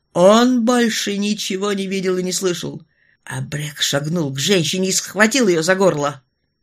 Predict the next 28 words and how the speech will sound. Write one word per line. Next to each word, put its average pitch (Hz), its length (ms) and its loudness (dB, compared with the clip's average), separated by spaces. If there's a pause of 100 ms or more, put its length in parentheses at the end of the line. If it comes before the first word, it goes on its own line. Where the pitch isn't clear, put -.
(240)
«Убей! 160 480 -6 (240)
Убей!» 180 420 2
стучало 135 540 -12
в 143 60 -14
его 151 220 -2
мозгу. 160 460 -2 (140)
«Освободись, - 920 -6
наконец, - 520 -8
от 160 160 -4
этой 170 200 -4
суки!» - 720 0 (400)
Коста 190 320 -8
сильнее 196 560 -4
сжал 151 340 -4
пальцы, 226 540 -2 (180)
и 180 120 -10
когда 190 320 -6
ему 208 320 -2
уже 202 260 -4
показалось, 214 680 -8
что - 160 -10
сейчас 214 600 -6
хрупкие 220 540 -6
позвонки 202 680 -6
Соломеи 214 540 0
треснут 240 760 2
и 202 60 -4
сломаются, 190 840 0